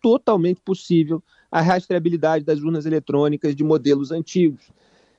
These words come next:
Esse é só um ponto aqui da decisão, só que a decisão esmiuça tudo tecnicamente. Eu critiquei, é, decisões anteriores do Alexandre de Moraes justamente por não fazer isso.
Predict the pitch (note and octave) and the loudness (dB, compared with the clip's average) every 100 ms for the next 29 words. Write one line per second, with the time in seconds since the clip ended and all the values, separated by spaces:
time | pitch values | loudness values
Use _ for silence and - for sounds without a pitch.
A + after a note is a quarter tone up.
0 | _ - F4 A#3+ A#3 A3 F#3+ G3 F#3 C#3 | _ -2 2 2 4 2 2 2 0 -2
1 | - D3+ B2+ C3+ - A2 D3 F3 C#3 E3+ | -2 0 2 0 -4 -4 -2 -2 -2 -4
2 | - A3 - - _ _ - - F3 F#3 | -2 0 0 -2 _ _ -10 -2 0 0
3 | D#3+ G3 F3 F#3 E3 F3 F3 - D#3+ - | 2 2 2 4 4 2 -2 -2 -6 0
4 | F3 F3 F3 F3+ B2 A#2 - A3+ B3+ F#3 | 2 2 2 2 4 2 0 0 0 -2
5 | - F3 F#3 - _ _ _ _ _ G#2+ | 2 4 4 0 _ _ _ _ _ 2
6 | F#2+ F2 A#2+ C#3+ B2 A#2 C3 B2+ B2 A2 | 2 0 0 0 0 0 2 2 2 4
7 | A#2+ C#3+ G2 B2 G#2+ - A2+ - A2 G#2+ | 4 4 2 2 2 -2 -4 0 2 4
8 | E3+ E3 F#3 F#3+ - F#3 G3+ B3 A#3 A#3+ | 2 0 0 -2 2 2 2 2 0 0
9 | F3 D#3 - | 0 -2 -6